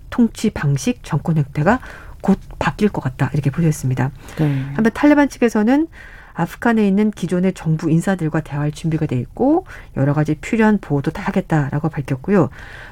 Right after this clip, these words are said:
Speaker 1: 그러면서 개방적이고 포용적인 이슬람 정부를 구성하기 위해서 현재 대화는 하고 있다 이렇게 밝혔습니다.
Speaker 2: 네.
Speaker 1: 음, 그래서 뭐 비비씨 측에서도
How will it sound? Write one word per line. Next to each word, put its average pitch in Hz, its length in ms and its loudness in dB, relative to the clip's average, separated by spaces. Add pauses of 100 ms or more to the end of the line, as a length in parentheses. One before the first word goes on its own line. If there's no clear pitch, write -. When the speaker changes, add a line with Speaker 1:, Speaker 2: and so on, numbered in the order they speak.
Speaker 1:
그러면서 185 480 2
개방적이고 214 840 2
포용적인 269 640 2 (400)
이슬람 190 460 0
정부를 170 640 0
구성하기 202 500 0
위해서 147 280 -2
현재 233 340 -4
대화는 156 400 0
하고 269 220 0
있다 127 320 -2
이렇게 160 180 -4
밝혔습니다. 131 640 -2 (320)
Speaker 2:
네. 156 100 2 (300)
Speaker 1:
음, 160 220 -4 (100)
그래서 190 220 2
뭐 180 140 4
비비씨 226 340 4
측에서도 220 640 4